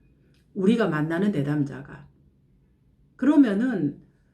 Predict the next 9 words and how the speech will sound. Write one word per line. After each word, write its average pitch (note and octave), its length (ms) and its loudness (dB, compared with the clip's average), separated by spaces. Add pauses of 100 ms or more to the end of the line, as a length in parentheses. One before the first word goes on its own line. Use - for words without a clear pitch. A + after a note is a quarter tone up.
(200)
이제 C#4 180 -4
그런 F#4+ 280 2
것들이 B3 260 -2
심리검사에서도 B3 1000 0
우리가 E3 260 -4
볼 D#3+ 160 -8
수 F3 180 -8
있죠. C#3+ 760 -6 (100)
심리검사에서도 F#3+ 1400 -4